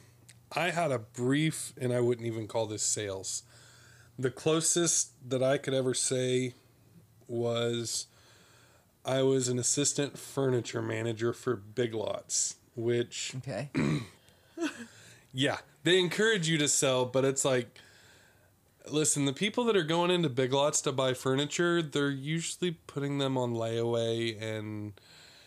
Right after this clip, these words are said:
Speaker 1: you know, they can't go to Mathis Brothers, or they don't wanna go to Mathis Brothers and pay the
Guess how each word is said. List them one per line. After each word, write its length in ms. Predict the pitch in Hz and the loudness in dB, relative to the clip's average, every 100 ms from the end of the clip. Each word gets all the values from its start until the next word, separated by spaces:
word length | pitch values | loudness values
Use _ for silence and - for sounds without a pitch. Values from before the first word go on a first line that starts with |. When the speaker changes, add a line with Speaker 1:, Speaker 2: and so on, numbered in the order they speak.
| - _ | -20 _
Speaker 1:
you 220 | - 113 113 | -8 -4 -2
know, 240 | 110 110 | -2 -2
they 200 | 107 123 | 0 -2
can't 500 | 117 - 147 143 123 | 0 -2 0 0 -2
go 160 | 123 131 | -2 0
to 60 | |
Mathis 500 | 120 117 113 107 113 | 0 -2 -4 -4 -6
Brothers, 480 | - 113 107 110 110 | -4 -4 -4 -4 -4
or 100 | 113 | -6
they 120 | 110 | -6
don't 260 | 107 127 131 | -2 0 0
wanna 180 | 123 127 | -2 0
go 140 | 123 | 0
to 60 | 120 | 0
Mathis 460 | 117 113 - 113 - | -2 -4 -4 -6 -4
Brothers 400 | 113 113 113 117 | -2 -2 -2 -4
and 140 | 110 | -6
pay 280 | - 117 113 | -6 -4 -2
the 460 | 107 107 107 104 | -4 -6 -6 -8